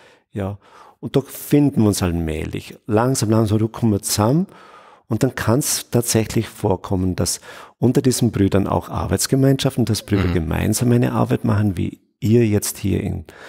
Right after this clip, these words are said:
Speaker 1: Stühlingen, drei, vier Brüder seid ihr, die dieser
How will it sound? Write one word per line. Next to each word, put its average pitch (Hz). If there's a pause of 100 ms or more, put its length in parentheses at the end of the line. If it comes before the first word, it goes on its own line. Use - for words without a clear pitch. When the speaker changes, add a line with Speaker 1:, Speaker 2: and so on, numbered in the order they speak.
(140)
Speaker 1:
Stühlingen, 127
drei, 110 (260)
vier 110
Brüder 107
seid 110
ihr, 101 (500)
die 98
dieser 87